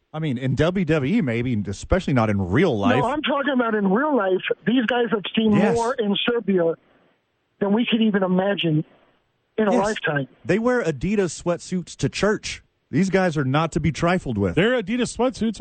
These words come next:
Speaker 3: are a uniform.
Speaker 2: No, and the small one is six seven.
Speaker 3: <laughs>
Speaker 2: Okay, the only time I've seen a player, his brother, that big was, it, this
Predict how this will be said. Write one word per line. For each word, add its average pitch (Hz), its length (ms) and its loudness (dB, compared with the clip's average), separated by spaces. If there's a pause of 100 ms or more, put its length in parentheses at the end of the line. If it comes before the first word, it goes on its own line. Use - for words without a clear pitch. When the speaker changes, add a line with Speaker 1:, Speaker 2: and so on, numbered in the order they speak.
Speaker 3:
are 208 60 0
a 233 60 4
uniform. 208 760 2
Speaker 2:
No, 120 100 -10 (200)
and 226 180 2
the 233 80 0 (140)
small 285 300 2
one 220 180 2
is 196 140 2 (100)
six 196 260 -4
seven. 156 280 -2 (600)
Speaker 3:
<laughs> - 0 - (2000)
Speaker 2:
Okay, 220 260 0
the 220 180 2
only 285 300 2
time 285 240 0
I've 240 180 0
seen 262 160 4
a 240 40 -2
player, 247 460 0
his 180 80 0
brother, 226 340 0
that 214 240 -2
big 254 200 0 (100)
was, 202 180 2 (160)
it, 226 140 0 (180)
this 196 120 0